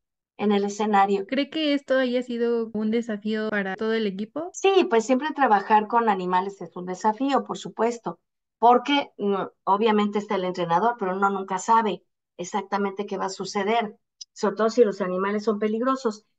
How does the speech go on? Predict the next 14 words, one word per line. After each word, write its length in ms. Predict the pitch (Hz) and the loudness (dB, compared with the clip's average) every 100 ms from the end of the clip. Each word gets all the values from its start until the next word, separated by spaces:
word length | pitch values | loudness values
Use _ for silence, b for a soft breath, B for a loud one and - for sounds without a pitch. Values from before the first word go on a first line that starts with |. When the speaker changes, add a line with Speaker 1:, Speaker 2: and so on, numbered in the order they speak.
| _ | _
Speaker 1:
Si 160 | - 254 | -4 0
los 200 | 254 269 | 2 2
animales 480 | 262 277 339 381 | 4 6 4 2
son 180 | 370 330 | -4 -2
como 220 | 330 311 | -2 -2
los 200 | 262 208 | -2 -4
pingüinos, 800 | - 214 208 247 269 226 202 208 _ | -6 -4 -4 -2 -2 0 -2 -4 _
pues 140 | - 269 | -8 -6
simple 240 | 330 339 | -4 -4
y 40 | 359 | -2
sencillamente 840 | 349 294 285 285 277 277 294 277 | -2 -4 -2 -2 -2 -4 0 2
era 160 | 262 277 | 2 0
tener 320 | 254 226 240 - | 0 -2 -2 -4
paciencia, 720 | 262 - 302 403 427 214 | -4 -4 -8 -8 -8 -10